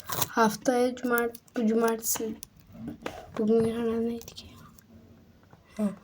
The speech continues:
pazartesi. On iki Temmuz'da arkadaşlar,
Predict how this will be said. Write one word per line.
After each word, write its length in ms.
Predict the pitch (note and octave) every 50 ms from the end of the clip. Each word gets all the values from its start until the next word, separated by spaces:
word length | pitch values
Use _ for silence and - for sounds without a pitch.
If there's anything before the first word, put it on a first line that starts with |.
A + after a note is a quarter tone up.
| - - -
pazartesi. 560 | - - C#4+ D4+ C#4+ C4 A#3+ - - - - - - - - - - - - - - _ - - - - - _
On 280 | C4 D4 D4+ D#4+ D#4+ C#4+
iki 420 | D4 - - C#4 C4+ C#4 D4 - - - - - - - - - - -
Temmuz'da 880 | - C4+ B3+ B3+ B3+ B3+ B3+ B3+ B3+ B3+ B3+ C4 C#4 C4 B3 B3 C4 C#4 - - - -
arkadaşlar, 880 | B3 A#3 A3+ - A#3+ A3+ A3+ A3+ A3 - - A#3 A3 B3 - - - -